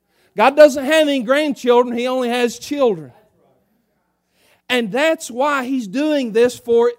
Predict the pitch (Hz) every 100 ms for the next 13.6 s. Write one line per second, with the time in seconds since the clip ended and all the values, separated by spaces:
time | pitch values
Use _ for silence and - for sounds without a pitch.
0 | _ 226 214 226 294 302 269 208 _ -
1 | 220 269 294 277 226 262 247 220 294 311
2 | 208 _ _ - 190 370 349 277 262 240
3 | - 269 320 254 240 240 320 220 202 220
4 | 254 285 359 - 269 - 254 302 285 226
5 | 214 320 330 220 208 180 285 294 202 196
6 | 254 415 349 226 233 269 202 202 247 392
7 | 392 - 233 208 202 180 233 302 208 202
8 | 370 427 349 247 311 403 247 214 175 214
9 | 180 202 370 277 180 156 147 190 220 _
10 | _ _ _ _ - 269 359 294 247 302
11 | 269 254 - - 330 - 294 277 349 262
12 | 233 247 233 208 190 311 - - 254 294
13 | 339 226 208 208 226